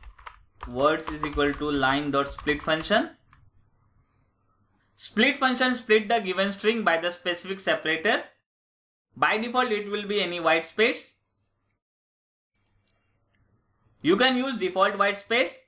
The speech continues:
or I can specify space operator. So line will be splitted using space operator. This will return us with the list of the words.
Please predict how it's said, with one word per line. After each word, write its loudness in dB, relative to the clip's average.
or 0
I 4
can -2
specify 0
space -4
operator. -2
So 2
line 4
will -4
be -4
splitted 0
using -4
space -4
operator. 0
This 2
will 4
return 4
us 2
with -2
the 2
list -2
of 2
the 4
words. 2